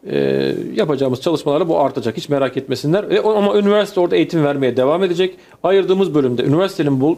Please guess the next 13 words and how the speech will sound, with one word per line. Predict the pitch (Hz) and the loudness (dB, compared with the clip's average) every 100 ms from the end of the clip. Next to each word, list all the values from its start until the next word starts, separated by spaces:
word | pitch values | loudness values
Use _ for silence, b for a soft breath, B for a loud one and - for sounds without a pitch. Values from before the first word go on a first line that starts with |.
| - | -2
bulunduğu | 143 175 143 127 | 0 2 2 0
bölümde | 170 165 139 196 | 2 0 0 0
eğitim | 147 143 151 | 0 0 -2
devam | 131 131 | 0 0
edecek | 113 123 196 | -2 -4 -2
ve | 180 170 B B | -2 -2 B B
biz | 190 156 117 | -4 -2 0
buranın, | 196 160 175 - B B B B _ - | 0 0 -2 -6 B B B B _ -6
e, | 135 120 123 | -2 -2 0
Pamuk | 160 262 | 0 0
İpliği | 214 - 139 | -2 0 0
A | 127 123 | 2 0
Ş | 123 120 | 0 -4